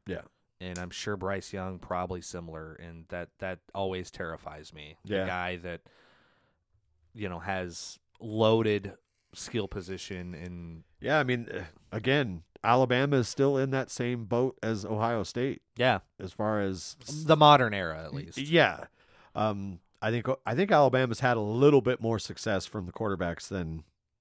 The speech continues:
Speaker 1: than Ohio State has, though.
Speaker 2: If we're talking all time, yeah. I mean, the, Alabama had Joe Namath and Ken Stabler.
Speaker 1: Yeah. And, and they've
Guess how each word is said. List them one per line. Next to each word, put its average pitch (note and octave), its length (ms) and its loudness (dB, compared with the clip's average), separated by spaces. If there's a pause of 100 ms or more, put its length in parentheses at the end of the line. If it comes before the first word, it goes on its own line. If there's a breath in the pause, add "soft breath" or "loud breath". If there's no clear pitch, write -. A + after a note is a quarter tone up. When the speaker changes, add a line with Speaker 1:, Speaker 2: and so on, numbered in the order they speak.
(120)
Speaker 1:
than F#2 120 -4
Ohio F2+ 300 -2
State D3 340 2
has, D2 280 -6
though. C#2+ 320 -10
Speaker 2:
If A#2 120 -6
we're F3+ 100 4
talking D#3 300 4
all B2+ 100 2
time, A2+ 380 -2
yeah. F2 380 -2 (160)
I G2+ 40 -8
mean, F#2+ 160 -10
the, F#2 140 -8 (160)
Alabama G#2+ 380 -2
had G#2+ 140 -4
Joe G2 240 -2
Namath G#2+ 400 -4
and G2 80 -14
Ken G#2+ 220 -8
Stabler. E2 520 -10 (100)
Speaker 1:
Yeah. F#2+ 140 -4 (560 soft breath)
And, C#3 200 -2
and D3+ 320 0 (960)
they've G#2+ 220 -4